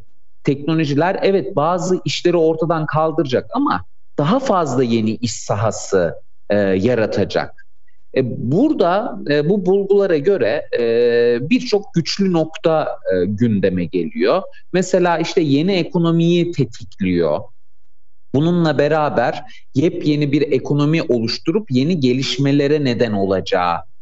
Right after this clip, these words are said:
ortaya çıkıyor. E, öte yandan zayıf yönleri de var. Tabii her artı eksisiyle beraber geliyor. E, şimdi bu ekosistem özellikle Metaverse insanlar arası fiziksel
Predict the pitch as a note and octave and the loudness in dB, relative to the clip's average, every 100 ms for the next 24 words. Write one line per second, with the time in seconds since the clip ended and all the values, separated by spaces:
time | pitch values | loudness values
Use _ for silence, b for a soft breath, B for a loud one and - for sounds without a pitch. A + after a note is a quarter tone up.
0 | - A#2 A2 - F#2+ F2 F2 - - - | 0 2 2 0 0 0 0 -2 -6 -4
1 | F2+ C3 A3 B B - A#2+ C3+ - D4 | 0 2 0 B B 0 4 2 2 2
2 | C#4+ G3+ F#3 A3 A#3 C#3 D#3 G#3+ B3+ G#3 | 2 2 2 0 0 0 2 0 0 0
3 | G3 G3 G3+ G#3 G#3 D#3 G2+ F2 D#2+ - | 2 2 2 2 2 2 2 0 -2 -6
4 | - C#3+ B2+ C#3+ C3+ E3+ - B2 A#2+ A2 | -4 -2 0 0 0 0 0 0 0 -2
5 | - - C#3 - C#3+ - C3+ D#3 C#3+ C3 | -2 0 -2 -2 -8 -2 0 2 2 2
6 | C3+ C3 C#3+ C3 G#2+ F2+ D2+ E2 C#3 G#3 | 2 2 0 0 0 -2 -2 0 0 0
7 | - b b - - C3 G3+ B3+ A#3 C#3 | -6 b b -6 -4 -2 0 0 0 2
8 | D#3 C4+ A#3+ - - - - D#3 D#3 F3 | 2 4 2 -2 -2 -2 2 0 0 -6
9 | - - G#2+ B2+ A#3 - - - - - | -6 -4 -2 0 -4 -8 -14 -14 -6 0
10 | C3 F3 F#3 A3 - C#3+ B2 F3 E3 G2 | 2 2 0 -2 -2 0 0 0 0 2
11 | D3+ - - - C3 D3+ D#3 G3 G#3 G#3+ | 0 -2 -8 -6 -2 0 0 0 0 2
12 | G3 F3+ F3 F3 A3+ - C#3 D#3 D#3+ - | 2 2 0 0 -4 -2 -2 -2 -4 0
13 | B3 | 0